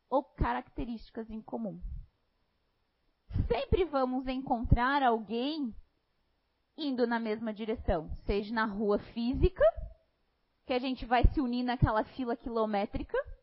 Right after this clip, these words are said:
vamos nos unir à revolta de "tô atrasado, preciso pegar as crianças, preciso ir no mercado, não vai dar tempo".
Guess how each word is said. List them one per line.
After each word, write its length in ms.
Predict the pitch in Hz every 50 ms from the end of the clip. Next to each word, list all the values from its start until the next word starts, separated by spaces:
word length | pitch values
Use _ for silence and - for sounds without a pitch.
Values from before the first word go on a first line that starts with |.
| _ _ _ _ _ _ _ _ _ _ _ _ _ -
vamos 400 | 196 240 277 294 320 330 359 285
nos 220 | 311 311 330 311
unir 340 | 311 311 294 285 277 262 247
à 60 | 240
revolta 500 | 269 302 269 262 247 247 202 208 - 226
de 80 | - 233
"tô 80 | -
atrasado, 500 | 226 220 - 233 240 233 240 240 220 214
preciso 300 | - - 233 - - 214 -
pegar 200 | - 233 220 220
as 100 | 226 -
crianças, 340 | - 247 233 220 226 - -
preciso 300 | - 220 240 226 226 220
ir 40 |
no 60 | 240 240
mercado, 440 | 233 226 - - 262 226 226 220
não 160 | 220 226 233 220
vai 120 | 240 226
dar 120 | 226 294
tempo". 440 | - - 226 214 208 208 - - 311